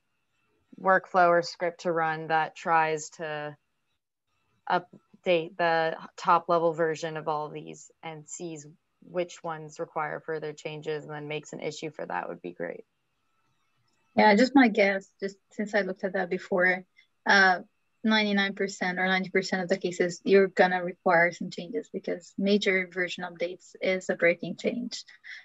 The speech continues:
Speaker 2: Um, so I, like, I, I think what I'm trying to say is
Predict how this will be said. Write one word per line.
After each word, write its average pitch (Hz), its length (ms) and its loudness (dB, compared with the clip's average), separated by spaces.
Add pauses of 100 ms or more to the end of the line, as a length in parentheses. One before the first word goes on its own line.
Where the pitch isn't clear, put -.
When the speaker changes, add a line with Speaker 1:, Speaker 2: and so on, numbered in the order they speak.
(140)
Speaker 2:
Um, 180 540 2 (260)
so 190 460 4 (100)
I, - 160 4 (400)
like, 214 220 4 (440)
I, 214 180 -4
I 214 60 -2
think 214 160 2
what 208 100 4
I'm 196 80 2
trying 196 200 4
to 208 80 0
say 196 220 4
is 190 280 2